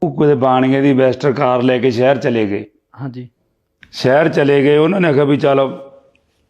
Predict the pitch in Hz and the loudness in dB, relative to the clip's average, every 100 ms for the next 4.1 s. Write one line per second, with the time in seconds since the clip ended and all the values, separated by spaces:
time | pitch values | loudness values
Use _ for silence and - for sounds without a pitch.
0 | - 151 143 143 170 156 151 147 147 147 | -6 -2 0 2 0 2 0 0 0 0
1 | 139 131 143 143 175 247 - - - - | 0 0 0 2 2 0 -6 -12 -20 -20
2 | - - - - 170 160 170 151 170 170 | -20 -20 -20 -4 -4 0 0 2 2 2
3 | 165 147 156 135 151 156 135 135 131 113 | 2 2 2 2 0 2 2 0 -2 -2
4 | 120 | -4